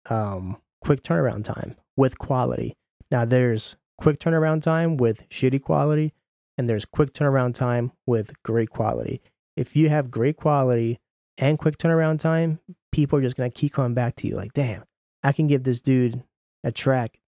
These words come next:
and say, 'Play keys,' and within, you know, two hours or three days, that's done."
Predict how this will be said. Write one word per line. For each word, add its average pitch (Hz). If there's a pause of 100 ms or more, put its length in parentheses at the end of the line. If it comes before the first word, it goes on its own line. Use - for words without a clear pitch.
and 127
say, 117
'Play 135
keys,' 127 (460)
and 139
within, 123 (400)
you 139
know, 104 (140)
two 156
hours 117 (140)
or 120
three 139
days, 120 (640)
that's 123
done." 107